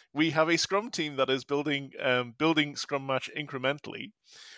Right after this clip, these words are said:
and we also, we, I mean, we eat our own, own dog food, and we do the, the things that every other Scrum team has to do. We released s-, we release a new version regularly, more often than not, more than one, one time, um,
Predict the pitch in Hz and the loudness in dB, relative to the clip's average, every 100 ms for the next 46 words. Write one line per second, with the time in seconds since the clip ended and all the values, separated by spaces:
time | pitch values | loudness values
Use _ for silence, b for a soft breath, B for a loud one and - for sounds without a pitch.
0 | B - 156 160 170 - 147 190 233 214 | B 2 6 6 4 -6 -6 -2 2 2
1 | 214 - 139 147 151 156 156 196 185 180 | 2 -4 -8 -8 -8 -6 -6 -4 -4 -4
2 | 180 170 170 165 269 - 135 107 104 123 | -4 -6 0 0 0 -4 -8 -6 -6 -4
3 | 147 160 135 - 143 156 160 156 - 156 | -2 -4 -6 -6 -2 0 0 0 -2 0
4 | 175 175 185 202 190 - 185 175 165 - | 0 0 -2 -4 -6 -8 -6 -6 -6 -8
5 | 185 262 - _ B B B - 147 170 | -8 -8 -10 _ B B B -2 0 2
6 | 156 139 175 - - - - - 135 127 | 2 2 0 -2 -2 -4 -4 -6 -10 -8
7 | 143 139 131 151 - 135 139 156 135 127 | -2 0 0 0 -4 -6 -8 -8 0 0
8 | 127 131 120 113 113 117 117 175 - B | 0 -6 -4 0 0 0 -2 -4 -8 B
9 | B B _ - 147 160 147 135 135 131 | B B _ -6 0 2 2 0 -8 -4
10 | 120 135 143 131 143 135 127 123 127 131 | -4 -4 -6 -4 -2 -2 -4 -4 -4 -6
11 | - 82 - 123 131 139 117 120 117 113 | -18 -20 -8 -6 -4 -2 -2 -2 -6 -4
12 | 110 113 | -2 -2